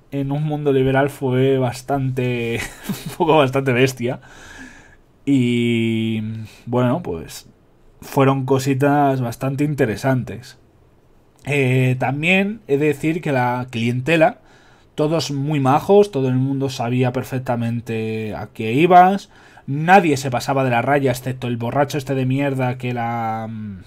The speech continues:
la actriz le, le dijo específicamente no chupar,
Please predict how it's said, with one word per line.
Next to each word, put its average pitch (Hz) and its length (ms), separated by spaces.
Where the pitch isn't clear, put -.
la 123 160
actriz 156 500
le, 131 300
le 135 220
dijo 160 460
específicamente 131 880
no 131 240
chupar, 147 560